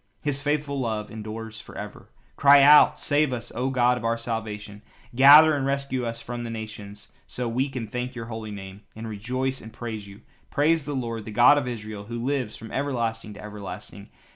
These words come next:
And all the people shouted, "Amen," and praised the Lord. That concludes our Old Testament reading. Moving on to the New Testament, Romans one, verse eighteen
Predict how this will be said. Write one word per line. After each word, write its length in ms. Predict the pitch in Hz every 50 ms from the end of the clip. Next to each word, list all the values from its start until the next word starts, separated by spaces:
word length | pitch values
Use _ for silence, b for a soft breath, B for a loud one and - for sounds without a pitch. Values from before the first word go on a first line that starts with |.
| b b
And 100 | - 107
all 280 | 104 107 127 135 143 147
the 80 | 143 135
people 300 | 131 123 110 - - 113
shouted, 340 | - - 101 98 98 95 -
"Amen," 720 | 80 117 127 135 135 123 117 113 113 110 101 90 - - - _
and 180 | - 104 101
praised 600 | - - 120 113 110 107 107 107 104 - - - - _
the 100 | - 107
Lord. 460 | 101 101 101 98 90 90 92 - - - _ _ _ b b b b b b b b b
That 180 | - 113 120 120
concludes 320 | - 110 - 127 117 -
our 80 | 104 98
Old 160 | 113 120 117
Testament 360 | - 131 113 - - 117 107
reading. 260 | 110 120 120 113 113 117
Moving 240 | 135 147 147 139
on 220 | 135 131 131 127 127
to 300 | - - 120 117 117 113
the 100 | - -
New 140 | 110 131 139
Testament, 400 | 143 139 123 - - 120 117 107
Romans 300 | 120 127 135 131 123 117
one, 400 | 127 156 180 190 190 190 185 165 - - _ _ - -
verse 300 | - 143 147 147 139 -
eighteen 640 | - 123 113 - - 135 135 135 131 131 127 127